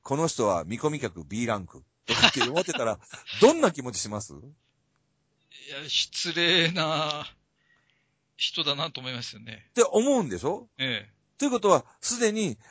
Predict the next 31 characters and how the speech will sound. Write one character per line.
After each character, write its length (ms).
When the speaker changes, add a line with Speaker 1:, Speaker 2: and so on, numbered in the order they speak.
Speaker 1:
見 140
込 120
み 80
客 220
が 80
い 80
な 160
い 40
っ 40
て 220
思 180
う 60
こ 100
と 80
自 140
体、 560
Speaker 2:
え 80
え。 220
Speaker 1:
行 100
く 80
と 100
こ 100
ね 100
え 60
な 160
っ 80
て 100
思 120
う 40
自 120
体、 240